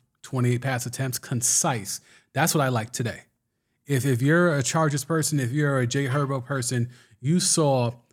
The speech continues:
a concise Justin Herbert. Twenty-one of twenty-eight, two twelve and two tutties, one nineteen Q B rating.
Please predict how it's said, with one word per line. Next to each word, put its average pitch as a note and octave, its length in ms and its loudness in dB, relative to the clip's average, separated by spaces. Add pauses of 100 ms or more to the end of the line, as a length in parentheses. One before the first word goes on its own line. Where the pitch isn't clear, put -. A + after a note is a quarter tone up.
(120)
a C3 100 -4
concise B2 1040 0 (480)
Justin B2+ 320 -2
Herbert. G#2 400 -4 (420)
Twenty-one D3 360 2
of B2 80 0
twenty-eight, C#3 720 -2
two - 120 -4
twelve C3+ 420 0
and A2+ 120 -4
two D#3 160 -2
tutties, B2+ 520 -2 (400)
one B2+ 200 0
nineteen C3 720 0 (100)
Q C3 220 -4
B C#3+ 180 2
rating. C3 460 0